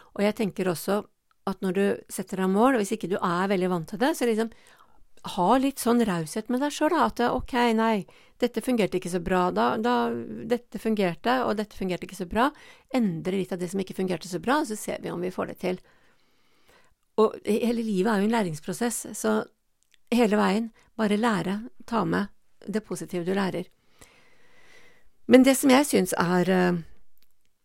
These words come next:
veldig, veldig viktig, og som jeg ser stadig flere gjør også når det dreier seg om målsetting, det er å ta en titt på verdiene. Altså, hva er det som er viktig for meg? Hvordan ønsker jeg å leve livet mitt? Hvem vil jeg være?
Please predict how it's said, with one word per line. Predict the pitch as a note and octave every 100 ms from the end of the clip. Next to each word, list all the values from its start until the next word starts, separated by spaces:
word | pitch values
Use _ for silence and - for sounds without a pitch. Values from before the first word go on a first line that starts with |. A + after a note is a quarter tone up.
| _ - -
veldig, | F#3 F3+ F#3 G3 D#3+
veldig | E3+ F#3
viktig, | F#3 - E3+ D#3+ - - - _ _ _ _
og | G3
som | F3+
jeg | G3+
ser | G#3 G3 G#3
stadig | - E3+ F3
flere | F3+ E3 E3+
gjør | E3 F3+ F#3
også | D#3+ - G#3 G3
når | E3+ E3+
det |
dreier | F#3 E3+
seg | E3+
om | F#3
målsetting, | F3+ D#3+ F#3+ G3+
det | A#3
er | F3+ E3+ G3
å | G3
ta | F#3
en | G3
titt | - D#3+ -
på | F3
verdiene. | F3 D#3+ E3 - F3+ _ _ _ _ _ _ _ -
Altså, | E3+ G3+ G#3+
hva | F3 -
er | F#3 E3+ E3
det | F3+
som | G3
er | G#3
viktig | - - -
for | F3+ F#3
meg? | G3+ A#3 - - - - - - - - _ _ -
Hvordan | F#3+ G#3+ -
ønsker | A#3+ D#3 - -
jeg | F#3
å |
leve | G3 F3+ E3
livet | E3+ E3
mitt? | A#3+ B3 G#3+
Hvem | G3 F3
vil | F#3 G3
jeg | G3+
være? | F#3+ E3 F#3